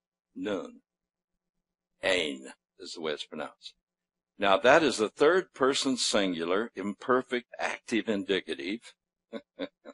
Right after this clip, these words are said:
of eimi, which is the word for being. All right.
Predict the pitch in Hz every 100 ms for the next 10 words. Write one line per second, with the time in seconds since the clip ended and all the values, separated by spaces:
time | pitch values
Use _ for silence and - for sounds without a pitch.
0 | - _ - _ _ - _ _ - -
1 | 117 113 107 - _ - 107 113 110 139
2 | 185 120 101 131 _ _ _ _ _ _
3 | _ _ _ _ _ _ 120 123 - 139
4 | 120 101 - 101 90 104 104 113 123 -
5 | _ - 95 82 85 117 _ _ 180 220
6 | 202 101 - - _ _ _ _ _ _
7 | _ _ _ _ _ _ _ _ _ _
8 | _ _ _ _ 98 107 80